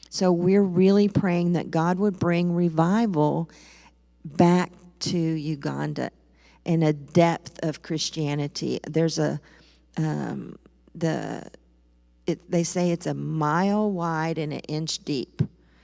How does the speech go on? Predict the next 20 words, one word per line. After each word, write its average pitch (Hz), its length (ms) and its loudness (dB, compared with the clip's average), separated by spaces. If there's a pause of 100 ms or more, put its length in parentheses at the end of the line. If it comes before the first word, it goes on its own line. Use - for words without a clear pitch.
(220)
the - 80 -8
crea-, 165 320 -4 (140)
Christianity 151 800 -2
in 143 100 -6
Uganda. 143 720 -6 (500)
And 165 340 0
not 185 240 0
saying 165 400 0
that 151 200 0
there 151 200 0
aren't 139 300 -2 (160)
a 147 160 -4
lot 143 440 -2
of 143 280 -4
really, 156 320 6
really 143 300 0
good 139 220 -2
Christians, 147 520 -4
there 139 260 0
are. 147 380 0